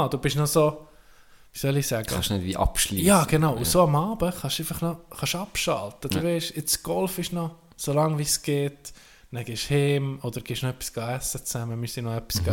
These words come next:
Speaker 1: essen. Geiler Abend gewesen. Wirklich, eben. Hat Spass gemacht.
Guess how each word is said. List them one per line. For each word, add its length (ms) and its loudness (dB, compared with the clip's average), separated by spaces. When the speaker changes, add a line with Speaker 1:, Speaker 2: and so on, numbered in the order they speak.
Speaker 1:
essen. 440 -2
Geiler 380 0
Abend 320 -10
gewesen. 280 -10
Wirklich, 400 -10
eben. 220 -4
Hat 140 -2
Spass 400 -6
gemacht. 420 -12